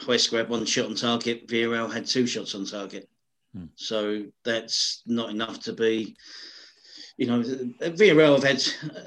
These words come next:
Speaker 1: a little bit of un-, a bit, little bit unlucky lately with players missing through injury. Um, and Huesca just, this is what happens with Huesca.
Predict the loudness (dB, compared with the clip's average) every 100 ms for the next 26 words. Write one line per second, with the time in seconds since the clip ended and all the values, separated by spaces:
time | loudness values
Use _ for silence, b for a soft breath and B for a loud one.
0 | -18 -20 -20 -20 -14 4 6 8 6 6
1 | 4 0 -6 -2 0 2 2 2 2 4
2 | 2 0 -2 0 0 0 -2 -4 -6 -16
3 | -4 -2 -2 0 0 0 -4 -4 -4 -2
4 | -4 -6 -10 -16 _ -16 -10 -8 -6 -8
5 | -8 -4 -2 0 0 0 0 0 -2 -2
6 | -2 -2 -4 -6 -4 -2 -2 -2 -4 -4
7 | -8